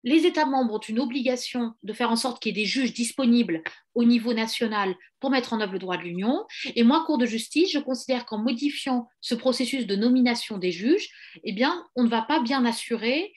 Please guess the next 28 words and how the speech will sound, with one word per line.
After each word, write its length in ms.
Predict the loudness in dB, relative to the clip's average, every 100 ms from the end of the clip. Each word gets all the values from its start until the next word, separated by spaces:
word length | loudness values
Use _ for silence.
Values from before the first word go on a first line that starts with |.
| -20 _ _
euh, 220 | 0 0 2
le 140 | 0
respect 400 | 0 -2 -4 -4
du 100 | -4
droit 160 | -2 -2
de 80 | -2
l'Union 520 | 2 2 2 -4 -12 _ _ _ _ _ -2
par 160 | 0
les 100 | 0
juges, 220 | 0 -2 -2
en 120 | -8
fait. 200 | -12 -18 -20 _ _ _ _ _ _ -2
Vous 60 |
voyez, 100 | 2
c'est 100 | 4
un 120 | 2 4
peu 240 | 4 2
complexe, 600 | 0 -2 2 0 0 0
mais 320 | 4 4 4
c'est 140 | 0 -4
un 100 | -4
peu 120 | -4
ça 160 | -4
le 60 | -2
raisonnement, 380 | -4 -4 -2 -2
c'est 140 | -2
de 120 | -4
dire, 220 | -2 0